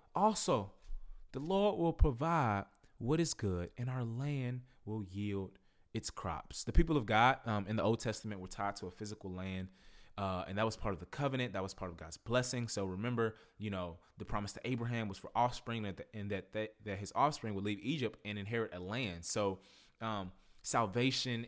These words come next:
and blessing and favor for them and the abundance of crops in the land, uh, was, was tied to, yeah, being in a specific place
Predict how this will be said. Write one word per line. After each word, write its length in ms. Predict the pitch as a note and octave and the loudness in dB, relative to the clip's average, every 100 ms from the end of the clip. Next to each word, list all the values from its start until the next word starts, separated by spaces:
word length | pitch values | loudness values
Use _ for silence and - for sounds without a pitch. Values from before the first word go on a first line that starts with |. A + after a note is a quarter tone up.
| - | -6
and 160 | G2+ | -8
blessing 460 | F2+ A2+ B2+ B2+ A#2 | -2 2 2 2 -2
and 120 | G2+ | -6
favor 580 | G2 A2 D3 C#3 G#2 F2+ - - | -6 2 4 4 0 -4 -8 -16
for 180 | - G#2 | -6 -4
them 500 | F2+ C3 B2 F#2+ F#2 | -2 0 0 -4 -6
and 100 | A2+ | -4
the 60 | G#2 | -4
abundance 340 | F2+ C3+ D3+ | -2 -2 -2
of 160 | G2+ - | -8 -12
crops 480 | - D3+ E3+ - - - | 0 4 4 2 -6 -2
in 140 | G3 | 0
the 60 | F3+ | 0
land, 380 | A2 F#2 F2 F2 _ - - - | 0 -2 -6 -12 _ -20 -16 0
uh, 380 | A2 G2+ F#2 F2 - _ | 2 2 0 -4 -14 _
was, 180 | G#2+ G#2+ | -4 -4
was 200 | A#2 A2+ | -4 -2
tied 300 | C3+ B2 G#2+ | 4 6 4
to, 260 | - A#2 G2+ | 0 0 0
yeah, 200 | A#2 G2 D#2+ - - - F#2 | 2 0 -2 -14 -20 -16 -2
being 320 | B2+ A#2 A2 | 0 2 0
in 140 | G2+ | -4
a 40 | G2+ | -6
specific 520 | - - A#2 G#2+ - | -4 -4 -4 -4 -6
place 440 | G2 F2+ F2+ - | -4 -2 -4 -10